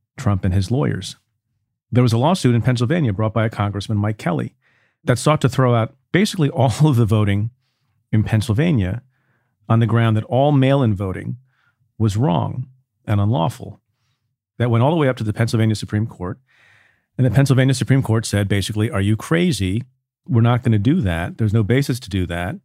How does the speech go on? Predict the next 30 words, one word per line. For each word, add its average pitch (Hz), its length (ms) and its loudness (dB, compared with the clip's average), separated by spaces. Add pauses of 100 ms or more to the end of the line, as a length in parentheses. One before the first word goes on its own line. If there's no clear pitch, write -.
(680)
And 104 240 2
on 107 180 -2
this 104 140 -2
doctrine 107 400 -2
called 104 280 -2
laches, 98 480 -4
said, 107 460 -4 (180)
basically, 110 580 0 (360)
"You've 117 160 2
delayed 123 280 4
too 170 120 -2
long 113 280 2
and 110 80 2
everyone 113 260 2
relied 113 400 0
on 98 320 -4 (500)
the 117 60 2
legality 117 540 2
of 104 100 0
voting 123 280 2
in 120 60 2
this 117 100 -2
particular 120 440 -2
way. 123 400 0 (260)
We're 117 160 2
not 127 180 4
gonna 123 180 2
undo 113 220 2
the 107 100 0
election 104 540 -4